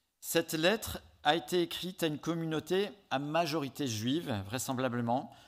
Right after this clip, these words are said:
en tout cas habitée par son histoire et sa culture. Peut-être est-elle en Israël, voire même à Jérusalem,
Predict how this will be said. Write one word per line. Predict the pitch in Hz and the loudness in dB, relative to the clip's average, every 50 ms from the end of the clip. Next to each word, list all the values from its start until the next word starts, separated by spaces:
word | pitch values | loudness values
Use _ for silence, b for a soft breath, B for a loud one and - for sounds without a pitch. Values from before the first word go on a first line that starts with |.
| B B _ | B B _
en | 196 226 240 | 0 0 0
tout | 220 - 233 226 | 0 -4 -8 -8
cas | - - 196 185 190 196 185 - - - | -4 -2 0 2 2 2 0 -2 -2 0
habitée | 160 160 143 147 139 - - 160 160 | 0 0 0 -4 -10 -8 -6 -6 -6
par | 160 - 131 - | -4 -4 -6 -6
son | - - 135 127 | -4 -4 -4 -2
histoire | 135 143 - - - - 117 110 113 120 110 120 | -2 -4 -6 -8 -6 -2 0 0 0 0 -2 -6
et | 107 | -8
sa | - - 117 | -6 -6 -8
culture. | - - 123 113 - - 123 107 92 - - - b b b b b b b b b b b b _ _ | -6 -8 -10 -10 -8 -8 -8 -8 -8 -10 -16 -20 b b b b b b b b b b b b _ _
Peut-être | 151 151 - 170 175 175 - - - - - - - - _ 123 | 0 6 8 8 6 6 4 -2 -6 -6 -8 -14 -20 -16 _ -8
est-elle | 123 - - 135 127 123 | -6 0 0 2 2 2
en | 117 123 | 2 2
Israël, | 135 127 - - 120 127 127 147 185 220 - - - - _ _ _ _ _ _ _ _ _ | 0 -2 -2 0 2 4 4 4 4 2 -2 -6 -10 -16 _ _ _ _ _ _ _ _ _
voire | 110 117 156 190 180 147 139 | -4 2 4 4 6 6 4
même | 170 220 247 220 151 113 95 - - - _ _ _ _ - | 2 2 2 2 0 -4 -6 -8 -12 -20 _ _ _ _ -8
à | - 135 | -4 -2
Jérusalem, | 131 165 151 170 156 147 127 110 110 110 143 - | -2 0 0 0 2 2 2 2 2 0 -2 -4